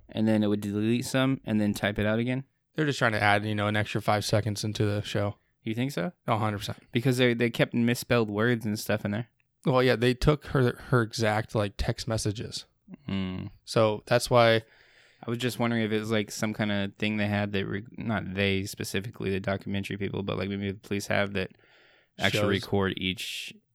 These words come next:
Speaker 1: like,
Speaker 2: Keystroke?
Speaker 1: keystroke, yeah.
Speaker 2: I mean, that'd be cool if they did, but I think it was just, just to add the extra, you know, two seconds or
Speaker 1: Make
Speaker 2: whatever.
Speaker 1: it look better.
Speaker 2: Yeah.
Speaker 1: Yeah. Got
Speaker 2: Like,
Speaker 1: me then.
Speaker 2: like, to be, like, an actual, like, text, like, you know, "Oh, fuck," you know, "Oh, fuck, I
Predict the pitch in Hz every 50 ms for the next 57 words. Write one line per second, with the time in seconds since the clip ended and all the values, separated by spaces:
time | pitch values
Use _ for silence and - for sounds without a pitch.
0 | _ _ - - 110 107 - - - 117 110 - - 117 117 123 - - - -
1 | - 95 95 - - 55 53 - - - 55 - - - - - - - _ -
2 | _ - 139 117 113 110 - - _ _ _ _ _ _ _ _ _ - - 117
3 | 113 113 - - 139 131 131 - 113 104 107 107 107 104 107 113 117 139 131 120
4 | 120 113 117 110 113 110 - - - _ _ - 117 113 - - - 107 104 107
5 | 101 107 107 104 104 - - - 110 104 101 107 110 107 101 98 98 - - _
6 | _ _ - - 131 113 - - 104 98 107 107 101 - - 107 104 101 107 -
7 | 104 101 98 - - 95 90 - - - - - - - 110 98 - - - _
8 | _ - - - 120 117 - _ _ _ 123 113 113 117 113 - 131 127 120 113
9 | 113 113 110 - _ _ _ _ - 113 110 - 120 123 123 117 107 107 113 107
10 | 107 104 104 - - 113 104 101 98 98 - _ - - 104 104 - - 117 110
11 | 104 104 104 104 101 107 110 113 113 101 - - 120 107 104 - - - 117 107
12 | 104 104 107 110 110 104 - - - 110 104 104